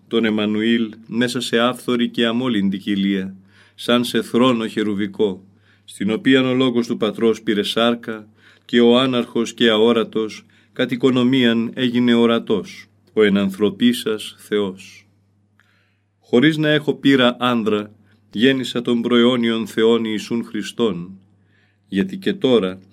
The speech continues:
μετά τη γέννα, είμαι παρθένος, πιο καθαρή από πριν.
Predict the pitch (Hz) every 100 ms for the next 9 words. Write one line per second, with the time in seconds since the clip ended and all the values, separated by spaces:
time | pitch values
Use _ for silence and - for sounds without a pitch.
0 | _ _ - 98 127 120 101 98 92 90
1 | 92 - _ _ _ - 120 120 113 104
2 | - 120 92 85 - - _ _ _ -
3 | 127 110 95 98 95 92 90 87 87 85
4 | 85